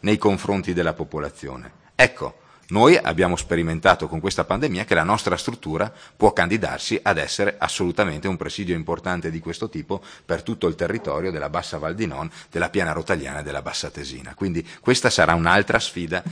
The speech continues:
da mettere in campo per cercare di valorizzare quello che di buono c'è, perché c'è tanto di buono in quella struttura. Però, e lo abbiamo verificato anche in questa campagna elettorale parlando con i cittadini,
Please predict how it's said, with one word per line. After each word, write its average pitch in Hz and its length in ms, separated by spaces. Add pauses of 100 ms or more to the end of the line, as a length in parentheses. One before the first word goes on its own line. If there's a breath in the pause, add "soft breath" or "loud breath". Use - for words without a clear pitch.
(140 loud breath)
da 87 140
mettere 92 320
in 92 100
campo 73 380
per 82 120
cercare 87 360
di 85 100
valorizzare 78 720 (240 loud breath)
quello 156 240
che 139 140
di 120 100
buono 139 280
c'è, 123 280
perché 101 280
c'è - 260
tanto 135 400
di 85 100
buono 80 320
in 73 80
quella 69 220
struttura. 64 520 (360 soft breath)
Però, 131 560 (640 soft breath)
e 117 80
lo 113 80
abbiamo 139 240
verificato 110 540
anche 107 240
in 87 80
questa 92 260
campagna 98 400
elettorale 87 480
parlando 87 460
con 78 160
i 73 80
cittadini, 71 640